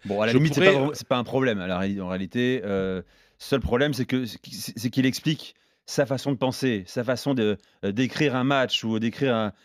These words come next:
Speaker 1: d'écrire,
Speaker 2: Ouais.
Speaker 1: euh, une équipe
Speaker 2: Mais
Speaker 1: aussi.
Speaker 2: nous, nous sommes là
Speaker 1: Sauf
Speaker 2: pour
Speaker 1: qu'il n'est pas dans un
Speaker 2: transmettre
Speaker 1: rôle
Speaker 2: les choses.
Speaker 1: pédagogique comme beaucoup d'entraîneurs le
Speaker 2: Non,
Speaker 1: font de plus
Speaker 2: non,
Speaker 1: en
Speaker 2: non,
Speaker 1: plus,
Speaker 2: non.
Speaker 1: notamment
Speaker 2: Non,
Speaker 1: la
Speaker 2: puis
Speaker 1: nouvelle
Speaker 2: il aime le
Speaker 1: génération,
Speaker 2: conflit.
Speaker 1: quoi.
Speaker 2: Et il aime le conflit.
Speaker 1: Il aime le
Speaker 2: Il aime le
Speaker 1: conflit.
Speaker 2: conflit.
Speaker 1: Bon.
Speaker 2: Il aime que la presse soit contre l'équipe,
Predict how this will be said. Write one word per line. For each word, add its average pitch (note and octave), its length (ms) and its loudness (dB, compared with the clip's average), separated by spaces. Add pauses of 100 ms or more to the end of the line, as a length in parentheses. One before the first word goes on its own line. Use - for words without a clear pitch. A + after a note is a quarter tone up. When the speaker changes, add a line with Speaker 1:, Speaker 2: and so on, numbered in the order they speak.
(200)
Speaker 1:
d'écrire, A#2 460 0
Speaker 2:
Ouais. A#2+ 40 2
Speaker 1:
euh, A2+ 380 2
une B2+ 80 4
équipe C3 280 -2
Speaker 2:
Mais C3+ 100 4
Speaker 1:
aussi. E3 100 -2
Speaker 2:
nous, G3+ 60 2
nous F#3+ 80 2
sommes E3+ 280 4
là F#3 80 6
Speaker 1:
Sauf E3+ 120 6
Speaker 2:
pour D3 60 -4
Speaker 1:
qu'il D3 120 2
n'est B2+ 60 2
pas F3 100 4
dans E3 60 2
un - 20 2
Speaker 2:
transmettre D#3+ 180 6
Speaker 1:
rôle E3+ 120 4
Speaker 2:
les D#3 80 4
choses. D#3 80 4
Speaker 1:
pédagogique C#3+ 500 4
comme B2+ 180 0
beaucoup C3 200 2
d'entraîneurs B2+ 360 2
le B2+ 60 6
Speaker 2:
Non, F3+ 60 4
Speaker 1:
font D3+ 120 0
de C3 80 2
plus B2 160 0
Speaker 2:
non, B2 80 4
Speaker 1:
en - 40 0
Speaker 2:
non, B2+ 80 -6
Speaker 1:
plus, C3+ 120 -2
Speaker 2:
non. A2+ 80 -8 (360)
Speaker 1:
notamment A#2+ 240 4
Speaker 2:
Non, C#3 40 6
Speaker 1:
la C3 80 4
Speaker 2:
puis B2+ 120 4
Speaker 1:
nouvelle C#3+ 100 6
Speaker 2:
il D3 60 8
aime B2+ 40 4
le B2 60 4
Speaker 1:
génération, A2+ 340 0
Speaker 2:
conflit. G#2 80 -2
Speaker 1:
quoi. F#2 220 -4
Speaker 2:
Et C3+ 100 4
il D3+ 160 2
aime F3 140 4
le D#3 60 2
conflit. - 340 -10
Speaker 1:
Il A#2+ 80 0
aime C#3 100 0
le B2+ 60 0
Speaker 2:
Il C3 100 0
aime F#3+ 120 4
le F#3 60 0
Speaker 1:
conflit. E3 420 -8
Speaker 2:
conflit. - 0 - (120)
Speaker 1:
Bon. G3+ 140 -2
Speaker 2:
Il D3 100 2
aime G3 160 4
que - 100 -2
la D3+ 120 2
presse - 340 -4
soit A#2 220 -6
contre E3 400 -6
l'équipe, D3+ 420 -8